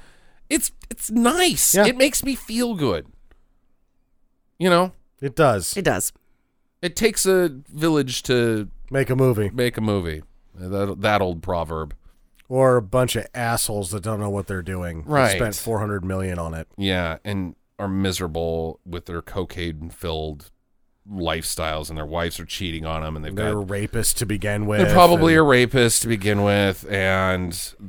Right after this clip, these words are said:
Speaker 1: they probably owe money to the mafia.
Speaker 2: They're gonna die on the toilet.
Speaker 1: And they're probably gonna die on the toilet.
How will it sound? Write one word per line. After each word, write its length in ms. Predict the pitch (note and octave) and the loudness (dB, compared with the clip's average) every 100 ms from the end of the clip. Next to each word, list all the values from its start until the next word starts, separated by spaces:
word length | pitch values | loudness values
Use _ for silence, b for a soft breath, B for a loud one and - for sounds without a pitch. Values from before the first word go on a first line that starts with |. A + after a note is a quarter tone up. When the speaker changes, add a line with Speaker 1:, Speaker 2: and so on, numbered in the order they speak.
| - _ _ _ | -20 _ _ _
Speaker 1:
they 600 | A#2+ A#2 G#2+ G#2+ A2 A#2 | -10 -6 -6 -6 -2 -2
probably 560 | - A#2 A#2 A#2+ A#2+ | 2 0 0 0 0
owe 520 | A2 A2+ A2 G#2+ G#2 G2 | 2 2 2 2 -2 -2
money 400 | G2 G2 G2 G2 | -2 0 0 0
to 200 | E2+ G2+ | -2 -4
the 120 | E2+ | -4
mafia. 680 | E2 D#2+ D2 D2 D#2 D2 C#2 G2 | -8 -10 -10 -12 -14 -14 -16 -14
Speaker 2:
They're 280 | G#2+ G#2 | -8 -6
gonna 240 | F2 G2+ F#2+ | -6 -6 -6
die 300 | F2 G#2+ G#2+ | -2 0 0
on 120 | G#2+ | 0
the 80 | F#2 | -2
toilet. 440 | - - G2 E2+ | -4 -2 -2 -2
Speaker 1:
And 80 | A2+ | -4
they're 60 | G#2+ | -4
probably 440 | - E3 D#3 C#3 | -6 -4 -2 0
gonna 160 | A#2 F2 | 0 -2
die 200 | F#2 E2 | -4 -6
on 80 | |
the 60 | D2+ | -10
toilet. 460 | - C2+ A#1+ A1 | -16 -18 -20 -20